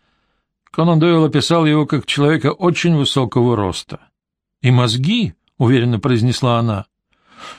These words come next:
«Это не мне судить. Но в вашем случае, я думаю, что нужно применить тот же метод.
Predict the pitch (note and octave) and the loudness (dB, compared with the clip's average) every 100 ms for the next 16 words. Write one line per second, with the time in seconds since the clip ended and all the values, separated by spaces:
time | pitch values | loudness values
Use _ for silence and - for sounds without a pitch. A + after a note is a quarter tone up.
0 | _ - - - D#3+ C#3 A#2 A#2+ C#3 A#2+ | _ -10 -6 0 2 4 2 0 -2 -2
1 | F#2+ - - _ _ _ _ _ - - | -2 -6 -12 _ _ _ _ _ -20 -20
2 | - _ - D#3+ D#3 F#3 F3+ D#3 E3+ C#3+ | -20 _ -2 2 4 2 0 0 0 -2
3 | - D3 C#3+ D3+ D3 D#3+ D3+ - D3+ D3+ | 0 -2 0 -2 0 0 0 -2 0 0
4 | C#3 C#3 C3+ C#3+ D3 C#3 - C#3+ B2 G#2+ | 0 0 2 2 0 -2 -2 -2 0 0
5 | B2 A2+ F2+ E2 - _ | -2 0 -4 -8 -18 _